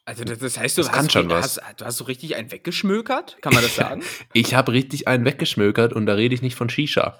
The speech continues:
Speaker 1: Ja, und, äh, wa-, was, was bedeutet das jetzt für die Zukunft? Ist jetzt, äh, Buchlesen so das, das neue, ähm,
Speaker 2: Instagram.
Speaker 1: Ding für dich?
Speaker 2: Buchlesen ist jetzt das neue TikTok.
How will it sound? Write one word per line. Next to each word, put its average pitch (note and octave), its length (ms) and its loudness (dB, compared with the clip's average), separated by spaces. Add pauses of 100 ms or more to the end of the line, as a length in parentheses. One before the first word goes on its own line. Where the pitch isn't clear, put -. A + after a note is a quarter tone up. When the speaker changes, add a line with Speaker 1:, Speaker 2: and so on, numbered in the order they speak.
(160)
Speaker 1:
Ja, D#3+ 220 6
und, D#3 320 -4
äh, D3+ 400 4
wa-, D3 120 -4
was, D3+ 240 0
was D#3+ 140 -2
bedeutet D#3 360 -2
das E3 120 -4
jetzt D#3+ 140 -6
für D#3 80 -4
die C3+ 100 -6
Zukunft? G3+ 500 -8
Ist - 160 -6
jetzt, D3+ 200 -4
äh, C#3 280 -2 (120)
Buchlesen E3+ 480 -4
so D3+ 180 -6
das, - 360 -6
das C3+ 200 -8
neue, C#3 720 2
ähm, A#2+ 540 -2 (500)
Speaker 2:
Instagram. F#2 520 4
Speaker 1:
Ding - 120 -4
für G#3+ 160 -2
dich? A3+ 320 -4 (480)
Speaker 2:
Buchlesen A#2+ 520 4
ist A2+ 120 -4
jetzt A#2 160 -2
das G#2+ 140 0
neue G#2+ 220 4
TikTok. C3+ 400 0